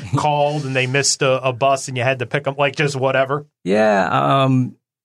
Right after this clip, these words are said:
Speaker 1: you know, driving vans. Yeah, that certainly <laughs> was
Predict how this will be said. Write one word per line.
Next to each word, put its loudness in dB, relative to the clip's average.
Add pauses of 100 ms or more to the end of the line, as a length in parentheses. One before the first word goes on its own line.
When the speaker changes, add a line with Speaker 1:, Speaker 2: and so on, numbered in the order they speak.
(140)
Speaker 1:
you -2
know, 0 (500)
driving 0
vans. 0
Yeah, 0
that 0
certainly 0 (240)
<laughs> 0 (180)
was -2